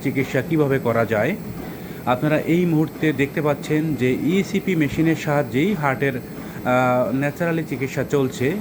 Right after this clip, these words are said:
যাদের হার্টে ব্লক আছে বা যাদের হার্টের পাম্পিং ক্ষমতা কমে গেছে, আপনাদের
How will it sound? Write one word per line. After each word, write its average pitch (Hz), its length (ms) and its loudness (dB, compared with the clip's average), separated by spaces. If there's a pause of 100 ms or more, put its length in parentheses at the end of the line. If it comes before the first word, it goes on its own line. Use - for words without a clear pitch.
(160)
যাদের 123 280 2
হার্টে 135 360 0
ব্লক 147 360 2
আছে 139 480 0
বা 123 240 2
যাদের 123 340 0 (460)
হার্টের 131 240 2
পাম্পিং 127 440 2
ক্ষমতা 143 320 -2
কমে 160 260 0
গেছে, 123 260 -2
আপনাদের 165 360 0